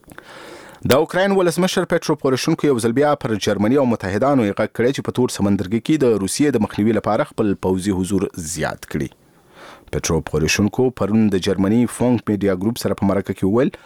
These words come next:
«موږ د روسیې د متجاوز چلن په وړاندې ښکاره، قوي او یو موټی عکس العمل ته اړتیا لرو.» اوکرایني مشر وویل، «روسیې په دې وروستیو کې د اوکراین له پولو سره زیات سرتیري ځای پر ځای کړي او اراده لري چې د اوکراین په خاوره کې دننه خپل کنټرول پراخ کړي.» د اوکراین او روسیې ترمنځ تازه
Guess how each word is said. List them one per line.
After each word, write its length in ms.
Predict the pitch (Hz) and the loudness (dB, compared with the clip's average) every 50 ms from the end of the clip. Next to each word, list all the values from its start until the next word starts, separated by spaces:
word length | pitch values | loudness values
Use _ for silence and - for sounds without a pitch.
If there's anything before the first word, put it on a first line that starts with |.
| - - - - _ _ - 120 | -20 -20 -20 -20 _ _ 0 0
«موږ 140 | 139 147 131 110 | 0 2 0 0
د 100 | 107 101 | 0 0
روسیې 340 | 101 - - 135 139 139 127 | 0 0 2 2 2 2 2
د 80 | 123 104 101 | 2 0 -2
متجاوز 460 | 90 - 90 87 90 95 110 120 - - | -2 -2 -2 0 2 2 2 0 0 0
چلن 240 | - 104 104 104 95 - | -2 0 2 0 0 0
په 60 | 90 85 | 0 0
وړاندې 400 | 92 104 117 127 131 139 135 - | 2 2 2 2 2 2 -2 -2
ښکاره، 560 | - - - 95 90 98 117 127 127 123 123 - - | -6 -4 -2 0 0 2 2 2 2 2 0 -2 -4
قوي 240 | - 92 98 117 131 131 135 - - _ 92 | -4 0 2 2 2 2 0 -2 -2 _ 0
او 40 | 92 90 90 85 85 | 0 0 0 0 0
یو 80 | 92 92 92 | 2 2 4
موټی 260 | 95 247 294 - - 85 | 4 2 2 2 -2 -4
عکس 180 | 78 - - - | -4 -6 -8 -6
العمل 260 | 85 82 87 - 87 - | -4 -2 -2 -2 -2 0
ته 100 | 104 104 107 | 0 0 0
اړتیا 220 | - - - 69 - | 0 -4 -8 -8 -8
لرو.» 160 | - - - - - _ _ - - - - - - _ - | -8 -10 -12 -14 -18 _ _ -20 -20 -18 -18 -20 -14 _ -8
اوکرایني 320 | - - 87 85 85 92 98 | -4 0 2 2 4 4 4
مشر 240 | 95 - - 90 90 | 2 0 0 0 2
وویل، 200 | 104 113 123 135 135 - - - - _ - 82 | 2 4 2 2 0 -4 -14 -20 -18 _ -4 -4
«روسیې 300 | 85 - - - 120 113 - | -2 -2 0 0 0 2 2
په 60 | 110 107 | 0 0
دې 100 | 113 110 | 2 0
وروستیو 320 | 107 104 - - 131 127 | 0 0 0 0 0 0
کې 140 | 113 - 110 | 2 0 0
د 40 | 107 | 0
اوکراین 300 | 98 - 120 117 117 113 | 0 0 -2 0 2 0
له 60 | 104 - - | 0 0 0
پولو 140 | 127 127 - | 0 0 0
سره 160 | - 110 101 90 104 | 0 -2 -2 0 0
زیات 200 | 117 113 - - - | 0 0 0 -2 -2
سرتیري 420 | 98 87 - - 135 135 117 98 | -4 -2 0 0 0 2 2 2
ځای 140 | 113 113 104 - | 0 -2 0 -2
پر 80 | 107 101 | -6 -2
ځای 160 | - 110 104 - - | 0 -2 -2 0 0
کړي 100 | 120 120 113 | 0 2 2
او 120 | 101 95 92 | 2 2 0
اراده 260 | 87 85 87 90 120 135 | 0 0 0 0 2 2
لري 160 | 135 123 123 | 2 2 0
چې 160 | - - 104 | -2 -2 -2
د 60 | 98 | -2
اوکراین 300 | 87 - 110 110 110 104 - | -2 0 0 0 0 0 -2
په 100 | - - - | -4 -4 0
خاوره 240 | 104 110 110 95 - | 0 0 0 0 -4
کې 160 | - 85 95 | -4 -2 2
دننه 240 | 107 127 123 98 - | 2 2 2 2 -2
خپل 160 | - - 92 80 - | -4 -6 -6 -4 -4
کنټرول 340 | 82 78 - 95 95 95 95 - - | -6 -4 -2 0 0 0 0 -2 -2
پراخ 260 | 101 95 - - - - _ | -2 -2 -4 -6 -12 -18 _
کړي.» 100 | - - - _ _ - - - - - - _ - | -16 -16 -16 _ _ -18 -16 -16 -16 -16 -12 _ -6
د 80 | 76 | -6
اوکراین 320 | - - 101 98 98 95 92 | -4 0 0 2 2 2 0
او 20 | 90 | -2
روسیې 380 | 85 87 - - 120 110 - - | -2 -4 -2 0 0 0 0 -2
ترمنځ 280 | 92 95 107 107 98 - 95 | -2 0 0 0 0 -2 -4
تازه 260 | 90 87 - 110 98 | -4 -2 -2 -2 0